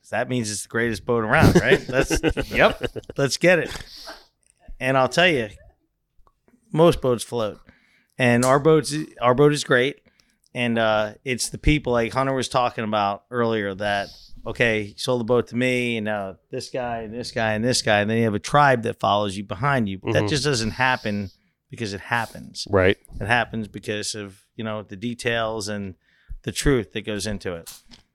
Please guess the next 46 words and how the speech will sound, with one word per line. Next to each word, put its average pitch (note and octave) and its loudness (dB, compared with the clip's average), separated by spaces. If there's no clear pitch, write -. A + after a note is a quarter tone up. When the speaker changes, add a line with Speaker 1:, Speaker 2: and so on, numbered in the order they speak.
Speaker 1:
When A#2+ -2
I D#3+ 2
got F#3 -2
my F3 0
C B2+ -2
V, B2+ -4
my B2 -4
C F3 -4
V D#3 -4
came C#3+ -2
off C#3 0
the B2+ -6
line, C#3+ 0
and A2 -4
th-, A2+ -20
this, B2 -8
I B2+ -4
think D3+ -4
this, - -4
the C3+ -6
day D3 6
after E3 2
delivery, D3 4
we A2+ 0
were A2+ -2
bringing C3+ -2
it A#2 -8
to B2 -4
the A#2 -4
Bimini D#3+ 2
Bash, F#2+ -4
and B2 0
my B2+ 2
center D3+ 2
engine C#3+ 2
was G#2+ -4
out. F#2 -6
And B2+ 2
all D3 6
of D#3+ 4
a D3 -2
sudden, C3+ 2
like, A#2 -2
I D3+ 4
get C#3+ -2
star-studded, A2 -2